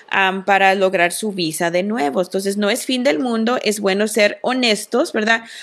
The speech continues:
No a-, es, no es el sueño americano, no es para todos, ¿verdad? Y yo conozco a los padres de muchos clientes que llegan y luego después dicen, "No, pues yo extraño mi pueblo, yo prefiero mis doctores de México,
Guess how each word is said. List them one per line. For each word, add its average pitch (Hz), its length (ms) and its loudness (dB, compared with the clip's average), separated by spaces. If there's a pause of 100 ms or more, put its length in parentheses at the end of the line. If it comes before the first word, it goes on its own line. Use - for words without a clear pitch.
(120)
No 226 260 4
a-, 240 380 2
es, - 320 -4
no 247 180 0
es 294 140 2
el 302 140 0
sueño 277 480 2
americano, 233 760 2
no 220 120 2
es 226 140 -2
para 208 300 2
todos, 127 360 -2
¿verdad? 185 280 2
Y 208 160 -4 (280)
yo 220 500 2 (160)
conozco 226 720 2
a 202 120 6
los 190 220 -2
padres 190 360 0
de 196 100 0
muchos 185 320 -4
clientes 185 480 -2
que 180 200 0 (320)
llegan 208 520 2
y 220 60 -2
luego 196 180 2
después 190 320 2
dicen, 196 240 -4
"No, 135 180 -4
pues 208 220 -2
yo 202 260 2
extraño 202 460 -2
mi 196 140 -2
pueblo, 214 640 2 (300)
yo 202 240 2
prefiero 208 360 2
mis 190 180 -2
doctores 196 720 2
de 175 220 2
México, 214 800 0